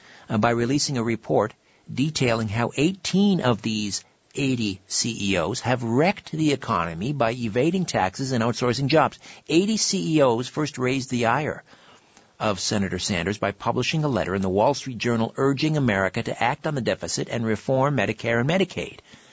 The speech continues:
Senator Sanders responded to the lecture from America's C E Os, again, by releasing his own report that details how eighteen of them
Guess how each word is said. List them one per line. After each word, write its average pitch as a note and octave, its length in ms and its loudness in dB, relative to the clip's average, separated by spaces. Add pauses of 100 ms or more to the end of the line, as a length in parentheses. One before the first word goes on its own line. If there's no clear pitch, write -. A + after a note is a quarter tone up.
(400)
Senator A2+ 460 0
Sanders A2+ 560 0
responded C#3 640 0
to A2+ 80 -2
the G2+ 120 -4
lecture G2 380 -2
from G#2+ 200 -4
America's F#2+ 440 -2
C - 160 -4 (140)
E E2+ 60 0
Os, G2+ 180 -4
again, G2 280 -4
by G#2 120 0
releasing A#2 500 0
his F3 140 4
own A3+ 160 4
report F#2+ 460 -4 (680)
that A2 200 0
details B2 560 2
how G#2+ 260 0
eighteen C#3+ 440 -2
of F#2 80 -2
them - 180 -12